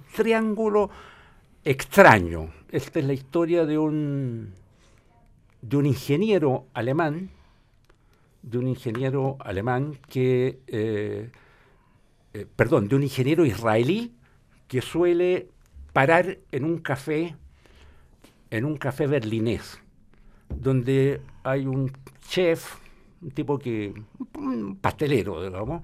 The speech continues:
él atiende un negocito chico, y este, este alemán, eh, visita ese local una vez al mes, que es cuando viene desde Israel. Y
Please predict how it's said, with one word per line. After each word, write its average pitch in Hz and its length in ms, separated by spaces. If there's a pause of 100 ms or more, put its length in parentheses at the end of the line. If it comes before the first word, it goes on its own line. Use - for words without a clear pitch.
(460)
él 147 180
atiende 143 340
un 127 80
negocito 127 460
chico, 202 480 (640)
y 147 200
este, 143 960 (500)
este 139 220
alemán, 151 540 (580)
eh, 104 540 (380)
visita 135 640
ese 135 180
local 135 440
una 143 240
vez 131 160
al 120 140
mes, 151 240
que - 120
es - 40
cuando 139 280
viene 165 400
desde 135 540 (540)
Israel. 85 500 (720)
Y 156 500